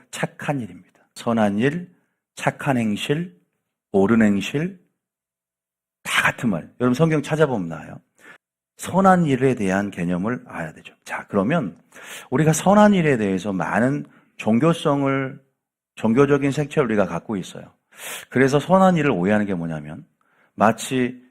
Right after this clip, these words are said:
이 선한 일이라고 하면 일의 개념 자체를 노동으로 하는 사람도 있더라고요. 하나님의 일은 노동, 단순히 노동이 아니에요. 그러니까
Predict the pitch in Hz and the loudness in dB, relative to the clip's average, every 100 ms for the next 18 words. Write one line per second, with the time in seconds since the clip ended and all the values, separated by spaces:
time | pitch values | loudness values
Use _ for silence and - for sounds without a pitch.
0 | _ - - 165 175 147 101 143 139 104 | _ -12 -4 2 2 2 0 2 2 2
1 | 90 85 87 120 180 170 92 107 110 87 | 0 -2 -2 2 4 4 0 -2 -2 -4
2 | - 90 110 107 _ _ _ - 101 110 | -6 -8 -8 -10 _ _ _ -2 0 4
3 | 175 185 156 104 85 87 82 76 - 87 | 4 4 2 0 -2 -4 -6 -10 -14 -16
4 | - - 127 175 175 175 156 151 139 92 | -16 -20 -4 4 6 6 2 0 0 0
5 | 135 139 - 101 107 147 147 143 - 110 | -2 -4 -2 0 2 0 -2 -6 -4 -2
6 | 107 117 151 - - 95 117 131 80 - | 0 0 -2 -4 -6 -2 0 -2 -4 -14
7 | - _ _ - 98 87 | -20 _ _ -4 0 0